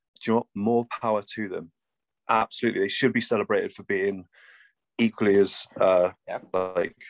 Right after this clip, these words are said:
Speaker 1: celebrated and strong and intelligent and capable of earning, you know, good money.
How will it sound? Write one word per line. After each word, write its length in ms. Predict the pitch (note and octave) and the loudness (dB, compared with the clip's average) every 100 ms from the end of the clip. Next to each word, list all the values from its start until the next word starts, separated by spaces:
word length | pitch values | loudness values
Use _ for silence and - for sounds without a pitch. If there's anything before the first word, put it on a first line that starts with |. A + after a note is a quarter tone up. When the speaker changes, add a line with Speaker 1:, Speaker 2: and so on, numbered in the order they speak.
| - _ _ _ _ - | -20 _ _ _ _ 0
Speaker 1:
celebrated 360 | A2 G2+ F#2+ F#2+ | 2 4 2 0
and 140 | F2+ | -4
strong 280 | - A2 G2+ | 2 4 4
and 160 | G2 - _ _ | -2 -8 _ _
intelligent 500 | G2+ - G#2 F#2+ F2+ | -6 0 0 0 -6
and 440 | F#2+ G2 F#2+ G2+ - | -6 -6 -8 -10 -4
capable 380 | A2 G#2 F#2+ | -4 0 0
of 100 | F#2 | 2
earning, 460 | G2+ G2 F#2+ F#2+ F#2+ _ - - | 2 2 0 -4 -6 _ -20 -16
you 180 | - - | -12 -2
know, 120 | F#2+ | 0
good 260 | - A2 F#2+ | 2 2 2
money. 360 | G2 F#2 F2 | 2 2 -4